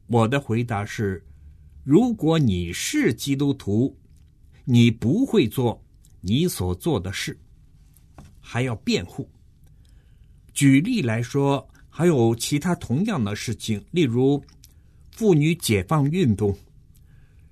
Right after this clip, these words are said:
这和同性恋和它的起源有关，并且在最前线。有些女士呢，会回答说，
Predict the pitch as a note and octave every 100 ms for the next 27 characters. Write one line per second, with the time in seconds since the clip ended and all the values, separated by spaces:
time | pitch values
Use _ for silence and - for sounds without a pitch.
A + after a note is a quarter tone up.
0 | - - F3 E3+ D#3+ C#3+ G3 G#3 D#3 E3+
1 | G#3 G2+ - - _ - D#3 F3 D#3 D#3
2 | - - A2+ G2 F#2 G2+ E3+ G3+ - F#2
3 | - - C3 B2+ - - - - - _
4 | - - D#3+ C3 G2+ G2 D3 A#2 - -
5 | - F3+ G#2+ - G2 A2 - - - -
6 | _ - _ _ - - - _ _ -
7 | C3 C#3 C#3 C#4 B3 C3+ F2+ G2 - A#3
8 | E3+ A#2+ A2+ C#3+ A#2+ A#2+ G#2+ C3+ A#2+ A#2+
9 | C3+ A#2+